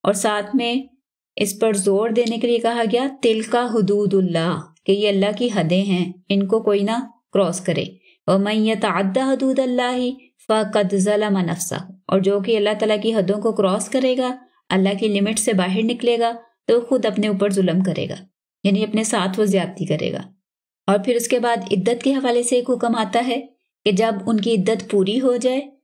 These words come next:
तो फिर या तो उनको अच्छे तरीके से, मारूफ तरीके से अपने साथ रख लो, और या फिर उनसे अच्छे ही तरीके के साथ अलहदगी इख्तियार करो।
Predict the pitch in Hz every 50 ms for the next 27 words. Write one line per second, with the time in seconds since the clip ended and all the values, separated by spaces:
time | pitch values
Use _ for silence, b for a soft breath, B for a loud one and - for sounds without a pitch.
0 | _ _ _ 220 202 - 262 233 202 196 208 196 196 214 214 - 240 240 226 214
1 | 208 240 233 - - - 196 190 190 - 254 240 247 240 226 214 190 226 226 226
2 | - 262 247 226 220 202 190 190 190 190 - 233 214 214 190 190 208 208 208 -
3 | 214 208 214 214 B B B B B - - 190 190 202 214 214 214 - 185 170
4 | 180 185 - - 269 247 254 - 277 262 277 311 302 - - _ _ _ _ -
5 | 220 226 208 220 208 208 208 196 254 240 226 226 214 208 - 247 226 240 262 -
6 | - _ _ - 214 190 190 - 262 254 254 262 247 247 240 208 190 185 190 190
7 | 185 185 202 190 - 190 175 208 - - - _ _ _ _ _ _ _ - 196
8 | 208 190 185 180 185 - 196 196 190 - - 180 175 165 185 - 151 143 135 -
9 | - - _